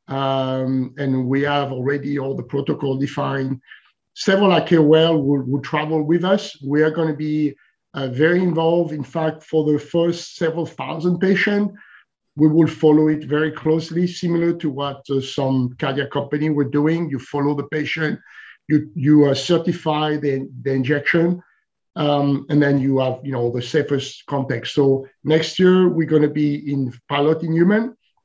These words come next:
Twenty twenty-four, we will, uh, do a, we will, uh, do an I D E submission, which allow us to start, uh, our clinical studies.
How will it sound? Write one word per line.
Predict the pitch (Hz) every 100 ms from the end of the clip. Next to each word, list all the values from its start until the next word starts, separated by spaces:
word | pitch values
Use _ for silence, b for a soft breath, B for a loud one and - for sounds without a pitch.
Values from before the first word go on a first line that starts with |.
| _ _ _ _ _ _
Twenty | - 165 180 180
twenty-four, | 170 170 165 160 165 156 151
we | 139 143
will, | 131 143 139
uh, | 131 131 127 123
do | 123 117 147 143
a, | 131 127 120
we | 127 143
will, | 147 135 -
uh, | 131 123
do | 120 135
an | 131
I | 139
D | 131 135
E | 147 190 - b b b
submission, | - 156 143 156 - 202 226 233 - _ _
which | 147 151
allow | 139 135 143
us | 151 147
to | -
start, | 123 - 139 139 139
uh, | 123 120 117
our | 127
clinical | - 151 160 165 165
studies. | - 180 180 202 185